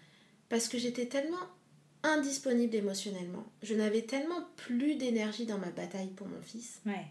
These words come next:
Speaker 1: que je n'aurais pas été une bonne belle-mère pour cet enfant.
Speaker 2: Mm.
Speaker 1: Tu vois. J'aurais pas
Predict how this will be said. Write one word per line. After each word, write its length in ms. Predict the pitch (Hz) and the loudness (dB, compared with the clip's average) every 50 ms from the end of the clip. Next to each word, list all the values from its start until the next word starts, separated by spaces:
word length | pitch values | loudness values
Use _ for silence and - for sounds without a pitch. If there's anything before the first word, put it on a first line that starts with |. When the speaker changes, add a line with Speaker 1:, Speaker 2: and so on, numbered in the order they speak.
| - - - - - _ _ _ _ _ _ _ | -14 -20 -20 -20 -20 _ _ _ _ _ _ _
Speaker 1:
que 100 | - 233 | -4 -2
je 100 | 214 220 | 0 2
n'aurais 260 | 220 220 214 214 214 | 2 2 2 2 0
pas 180 | 214 - 269 285 | 0 0 0 0
été 220 | 277 277 - 240 220 | 0 0 0 2 2
une 160 | 202 202 202 | 2 2 2
bonne 260 | 196 208 208 202 202 | 0 0 0 2 0
belle-mère 400 | 202 190 185 185 185 180 185 - - | 0 0 -2 -2 -4 -6 -8 -8 -12
pour 120 | - 208 | -14 -14
cet 240 | - - 190 185 - | -12 -12 -12 -12 -12
enfant. 200 | 190 180 - - | -14 -14 -6 -2
Speaker 2:
Mm. 340 | 208 190 185 185 180 175 165 151 - - _ _ - _ _ _ _ _ _ - - | -2 -2 0 -2 -4 -4 -8 -10 -14 -20 _ _ -20 _ _ _ _ _ _ -20 -18
Speaker 1:
Tu 140 | - - 208 | -14 -12 -10
vois. 120 | 190 202 - - - _ _ - - - _ _ _ _ _ _ _ - - - - - - - - | -10 -10 -12 -16 -20 _ _ -20 -20 -20 _ _ _ _ _ _ _ -20 -20 -20 -20 -20 -20 -10 0
J'aurais 240 | - 226 214 226 | 4 6 6 6
pas 340 | 233 233 277 277 294 311 311 | 6 6 4 4 4 2 0